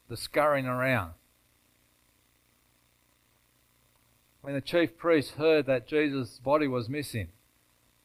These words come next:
they would have called everyone to, "Guys, let's go, let's have a look."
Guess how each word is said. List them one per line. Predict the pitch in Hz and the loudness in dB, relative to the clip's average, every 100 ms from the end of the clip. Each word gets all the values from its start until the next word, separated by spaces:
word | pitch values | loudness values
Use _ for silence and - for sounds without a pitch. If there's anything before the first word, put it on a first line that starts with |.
| _ _ _ _ | _ _ _ _
they | 151 | 0
would | 180 185 | 0 0
have | 160 | -4
called | - 160 147 143 _ _ _ _ _ _ _ _ _ - | 0 2 2 -2 _ _ _ _ _ _ _ _ _ -4
everyone | 175 180 160 - | 0 2 0 -4
to, | 147 139 _ _ _ _ _ _ _ _ _ _ _ | -10 -10 _ _ _ _ _ _ _ _ _ _ _
"Guys, | 175 156 127 | -4 -2 -4
let's | 156 | -6
go, | - 160 131 | 2 2 2
let's | 147 - | -4 -2
have | 151 | -2
a | 143 | 0
look." | 131 104 | -2 -4